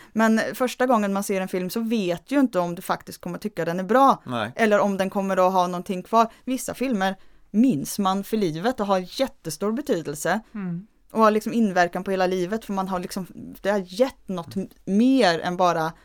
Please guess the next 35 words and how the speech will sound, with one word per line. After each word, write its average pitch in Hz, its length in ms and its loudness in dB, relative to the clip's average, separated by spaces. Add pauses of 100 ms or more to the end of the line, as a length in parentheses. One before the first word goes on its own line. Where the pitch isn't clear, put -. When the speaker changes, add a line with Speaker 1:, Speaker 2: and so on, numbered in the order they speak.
(300)
Speaker 1:
"Det 214 100 -6
var 190 160 2
roligt 165 340 -4
och 165 80 -8
vi 170 40 -6
skrattade 170 440 -6
och 160 60 -2
vi 160 40 -4
hade 160 240 -4
kul 170 300 -6 (360)
under 180 240 -6
tiden 170 260 -6
vi 170 100 -6
var 190 120 2
där." 196 340 4 (400)
Men 226 160 0
om 247 80 2
man 254 160 4
öppnar 269 380 -4
sig 339 180 -4
för 294 160 -2
det 156 180 -4 (120)
och 214 120 -8
tänker 190 300 -4
att 180 160 -2
jag 269 400 2
vill 269 240 -2 (100)
göra 190 420 4
en 165 220 -10
coachingsession 170 800 -4
med, 180 240 -4
med 165 560 -4
en 180 100 -4
häst, - 460 -8 (600)
och 202 380 6